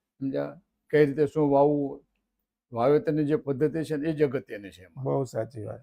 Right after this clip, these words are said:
Speaker 2: બહુ સાચી વાત. પણ એ જે કહે છે કાંતિભાઈ કે એક ગાયથી તમારે બધું ચાલી શકે.
Speaker 1: હા.
Speaker 2: એ શું ગણિત છે, એ થોડું સમજાવો.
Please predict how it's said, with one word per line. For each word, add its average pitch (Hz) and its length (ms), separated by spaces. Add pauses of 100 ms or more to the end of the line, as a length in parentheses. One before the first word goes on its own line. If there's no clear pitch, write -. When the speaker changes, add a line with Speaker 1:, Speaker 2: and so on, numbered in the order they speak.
(120)
Speaker 2:
બહુ 127 180
સાચી 120 360
વાત. - 100 (720)
પણ 247 160
એ 240 160
જે 247 180
કહે 226 300
છે 214 280
કાંતિભાઈ 165 560
કે 165 160
એક 185 340
ગાયથી 180 480
તમારે 170 480
બધું 156 380
ચાલી 151 380
શકે. 123 420
Speaker 1:
હા. 123 200 (340)
Speaker 2:
એ 269 180
શું 269 300
ગણિત 180 340
છે, 185 120
એ 190 140
થોડું 185 260
સમજાવો. 120 540